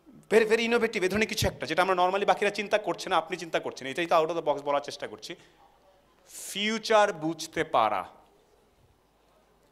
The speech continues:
ভাই, কি বলতেছেন? ফার্ম গেটে তো ওই যে টিয়া পাখিও ইয়া তোলে, ফিউচার দেখা, এটা বলতে চাচ্ছেন? Something like that। যেই মানুষটা ফিউচারে কি হতে পারে, এটা বুঝতে পারে,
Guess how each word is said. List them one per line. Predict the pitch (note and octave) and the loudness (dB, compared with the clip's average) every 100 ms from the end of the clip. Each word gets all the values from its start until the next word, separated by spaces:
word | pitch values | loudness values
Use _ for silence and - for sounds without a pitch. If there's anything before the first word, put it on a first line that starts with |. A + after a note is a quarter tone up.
| _ _ _ | _ _ _
ভাই, | A#2 C#3 | 2 2
কি | D#3 | 0
বলতেছেন? | D#3+ D#3 A#2 A2 - | -2 -2 -4 -12 -8
ফার্ম | A#2+ A#2 C3+ | -4 -4 -4
গেটে | C#3 | -8
তো | C#3 | -8
ওই | C#3 | -8
যে | C3 | -8
টিয়া | D3+ D3+ | 0 0
পাখিও | D3 - C3+ B2+ | 0 -4 -4 -6
ইয়া | A#2 A#2 | -4 -8
তোলে, | B2 G#2+ G#2 - _ _ _ | -6 -10 -10 -14 _ _ _
ফিউচার | - C3+ C3+ B2 | -10 -10 -4 -4
দেখা, | A2+ G#2+ A2 | -2 -2 -2
এটা | E3+ | -2
বলতে | F3+ G3 | -2 -4
চাচ্ছেন? | A3 G#3 - F#2 _ _ _ _ _ _ _ _ _ _ - | -6 -8 -8 -16 _ _ _ _ _ _ _ _ _ _ -4
Something | E3+ D#3+ F#3+ | -2 -2 -6
like | E3+ D#3+ C#3+ | 0 0 2
that। | A2+ F#2+ - - _ _ A#2+ | -2 -2 -14 -20 _ _ -4
যেই | D3 G3+ | 0 2
মানুষটা | F#3 F3 F#3+ F#3+ - G#3+ A3+ - - _ _ _ _ _ _ - | 4 2 2 -4 0 2 2 -4 -20 _ _ _ _ _ _ -20
ফিউচারে | - G3+ G#3+ A3+ A3 | -6 -4 2 2 2
কি | A3 A3 | -2 -4
হতে | F#3+ F#3+ G3+ | -2 0 0
পারে, | F#3+ C#3+ C#3+ - | 4 2 2 -4
এটা | E3 E3 G3 | -6 0 0
বুঝতে | D3+ F3+ - A3 | 0 -6 0 2
পারে, | G#3+ A#2 C3 | 4 2 0